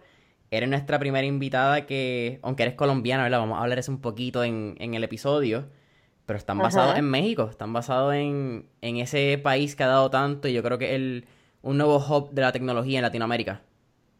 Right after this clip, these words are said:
Speaker 2: Sí, sí, es cierto, es, es un monstruo, ¿no? Y, y por lo grande y demás atrae muchísimo talento y la cercanía a Estados Unidos, es, es bastante interesante estar acá.
Speaker 1: Claro. Cuéntame, ¿verdad? Cuéntame quién es Natalia. Sé que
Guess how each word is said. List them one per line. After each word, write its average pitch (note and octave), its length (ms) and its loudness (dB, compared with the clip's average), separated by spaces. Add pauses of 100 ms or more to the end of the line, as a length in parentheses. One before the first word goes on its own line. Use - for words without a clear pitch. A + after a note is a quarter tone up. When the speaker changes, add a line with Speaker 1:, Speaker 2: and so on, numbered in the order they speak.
(300)
Speaker 2:
Sí, A3+ 420 8
sí, G3+ 220 8
es F#3 160 8
cierto, F3+ 320 4
es, D#3+ 240 2
es F3+ 220 0
un G3 160 4
monstruo, F#3+ 580 2
¿no? E3+ 240 -2
Y, D#3 300 -2
y D3+ 140 -4
por F3 180 6
lo E3+ 100 8
grande F3+ 360 6
y G3 40 6
demás F3 400 0
atrae E3 560 2 (280)
muchísimo F#3 520 2
talento F3+ 500 4
y D#3 40 2
la E3+ 100 -2
cercanía E3+ 400 -2
a - 20 -4
Estados F3 300 2
Unidos, E3 440 -4
es, E3 160 2
es F3 140 6
bastante F3 400 4
interesante E3+ 460 0
estar E3 180 -4
acá. - 240 -4 (100)
Speaker 1:
Claro. F2+ 520 -2 (560)
Cuéntame, G#3 840 0
¿verdad? E3+ 200 0
Cuéntame F#3+ 340 -2
quién E3+ 160 -6
es D#3+ 60 -2
Natalia. E3+ 520 -2 (220)
Sé B2+ 240 -2
que C#3 680 2